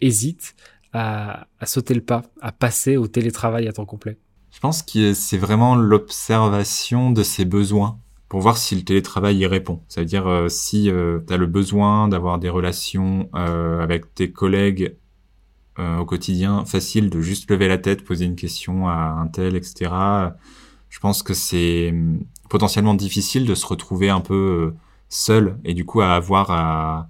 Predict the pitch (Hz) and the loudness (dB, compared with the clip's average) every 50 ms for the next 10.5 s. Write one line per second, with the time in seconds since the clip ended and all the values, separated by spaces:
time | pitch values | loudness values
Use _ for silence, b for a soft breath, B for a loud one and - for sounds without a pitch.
0 | b b b b b b b 85 85 - - 104 101 98 92 90 92 92 98 107 | b b b b b b b -8 -6 0 2 4 4 4 4 4 4 4 4 4
1 | 104 - - - 87 87 90 90 - - 95 90 87 85 82 - 92 95 92 90 | 4 0 -4 -4 -4 -2 -2 -2 -2 -2 0 0 0 0 -2 -2 -2 -2 -2 -2
2 | - 90 - - - - 95 95 98 101 98 98 - - 87 90 85 87 87 85 | -4 -8 -8 -8 -4 0 0 2 2 2 0 -2 -4 -6 -4 -4 -2 -2 0 2
3 | 82 82 82 82 80 78 78 80 B B B B B B B B - 87 95 90 | 2 2 2 2 2 0 -4 -6 B B B B B B B B -4 -2 0 2
4 | 92 90 87 90 87 87 90 90 - - 92 90 92 - - 98 98 98 92 92 | 2 2 2 2 2 2 0 -2 -2 0 0 0 0 0 0 0 2 2 0 -2
5 | - - - - 95 90 92 104 110 113 104 90 85 - 113 110 113 - 95 87 | -4 -8 -6 -2 -2 2 4 4 4 4 4 2 0 0 0 0 0 0 -2 0
6 | 87 98 104 110 113 110 101 92 82 82 82 80 80 80 80 b b b b b | 2 2 2 4 4 2 2 2 2 0 0 -2 -2 -4 -8 b b b b b
7 | b b b b - 92 87 85 85 85 - 87 90 - 117 107 104 - - 98 | b b b b -8 -6 -4 -4 -4 -2 -2 -4 -2 0 0 0 0 0 -2 0
8 | 90 98 107 107 92 90 87 85 80 - 87 85 92 90 98 101 95 98 - 90 | 2 4 4 4 4 2 -2 -4 -2 -2 -2 -2 0 0 0 0 -2 -2 -4 -2
9 | 85 82 82 82 - 95 95 92 92 90 85 82 82 82 90 95 95 - 95 90 | -2 0 -2 -2 -4 -4 -4 -2 -2 -2 -2 -2 0 0 0 0 0 0 -2 -2
10 | - - - 107 107 107 107 104 - | -2 -2 -2 0 0 0 0 -2 -4